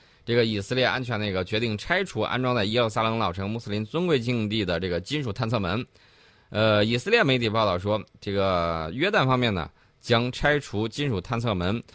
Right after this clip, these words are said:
作为放行使馆人员的条件，但是这个说法被以色列总统办公室给否认了。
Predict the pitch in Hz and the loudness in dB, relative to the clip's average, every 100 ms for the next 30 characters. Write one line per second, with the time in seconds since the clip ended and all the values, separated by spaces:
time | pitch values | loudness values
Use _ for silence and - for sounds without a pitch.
0 | - - 107 107 113 156 107 110 113 - | -8 0 4 4 2 2 2 0 -2 -4
1 | 113 101 82 98 101 101 - 80 117 120 | -2 -2 0 -2 0 -2 -2 -2 -2 -4
2 | _ - _ _ 110 110 - 185 101 123 | _ -20 _ _ -2 -2 0 0 0 2
3 | 110 80 98 85 - 90 - 113 87 92 | 2 2 0 0 -2 -6 -2 -2 0 -2
4 | 117 87 - 120 151 190 156 90 104 - | -4 -6 -4 -2 -2 -4 -4 -2 -4 -6
5 | 62 135 131 | -4 -2 -2